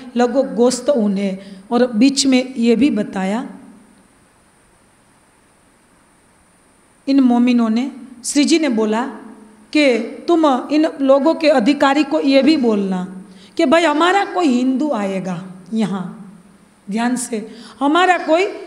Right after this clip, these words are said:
हिंदू यहाँ आएगा तो हम उसको भी यहाँ साथ में रखेंगे, खाने पीने भी हम साथ में ही सुविधा कर देंगे, तो वो भी अपना दिल पवित्र करके क्या करेंगे, आपका कलमा पढ़ेंगे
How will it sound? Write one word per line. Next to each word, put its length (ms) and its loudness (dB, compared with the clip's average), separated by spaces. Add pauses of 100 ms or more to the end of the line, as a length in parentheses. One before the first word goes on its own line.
(140)
हिंदू 300 2
यहाँ 300 2
आएगा 420 2 (320)
तो 80 4
हम 140 4 (120)
उसको 380 4
भी 160 6 (480)
यहाँ 360 2
साथ 380 0
में 160 2
रखेंगे, 600 2 (280)
खाने 340 2
पीने 360 2
भी 520 0
हम 140 -2
साथ 420 -4
में 120 -2
ही 140 0
सुविधा 840 -2
कर 200 -2
देंगे, 420 2
तो 400 -4
वो 220 4
भी 480 0
अपना 260 -2
दिल 240 2 (120)
पवित्र 420 0
करके 500 0
क्या 480 -2
करेंगे, 480 2 (300)
आपका 400 2
कलमा 460 2
पढ़ेंगे 600 -2